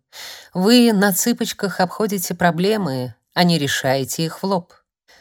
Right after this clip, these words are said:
Другой пример негласной договоренности о границах часто встречается в семьях.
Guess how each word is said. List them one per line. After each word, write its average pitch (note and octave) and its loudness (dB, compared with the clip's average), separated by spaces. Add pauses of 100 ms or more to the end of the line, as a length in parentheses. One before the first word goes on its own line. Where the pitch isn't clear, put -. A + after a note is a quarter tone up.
(180)
Другой F3 2
пример G3+ -2
негласной A3 0
договоренности A3+ 0
о G#3+ 2
границах A3 -2
часто F3+ 0
встречается D3 -4
в C3+ -6
семьях. C#3+ -6